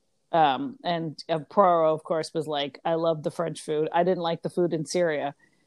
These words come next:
And so I, you know, but he didn't say the people in Syria were stabby. So, you know, he just said he didn't like the food as much. So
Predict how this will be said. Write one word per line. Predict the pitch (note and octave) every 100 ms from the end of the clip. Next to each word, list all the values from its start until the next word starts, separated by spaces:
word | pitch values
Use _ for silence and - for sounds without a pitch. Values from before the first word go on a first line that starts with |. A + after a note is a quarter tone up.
| _ _ _ -
And | A3+ A3 G3+ G3 G3
so | G3 C4+ A3+
I, | G3+ G3 -
you | - G#3
know, | D3 D3 D#3+ - _ _ _ _ _ _ _ _ _ _
but | D3+ G#3+ G#3+
he | A#3
didn't | C4 D4 E4
say | C4
the | A3
people | G3 - F#4+ D4+ G#3
in | F3
Syria | - F#3+ F#3+ F3+ E3+
were | F3 D3+ D3
stabby. | - - A3 A3 F3+ D#3 D3+ - -
So, | - G#3+ F#3 F3+ F3 F3+ -
you | G3+
know, | F3 C#3
he | D#3 G3+
just | F#3+ F3+
said | F#3+
he | E3+
didn't | E3+ F3 F3+
like | F3 D3
the | D#3
food | G3 F3+
as | C#3+ -
much. | B2+ -
So | - E3+ D3+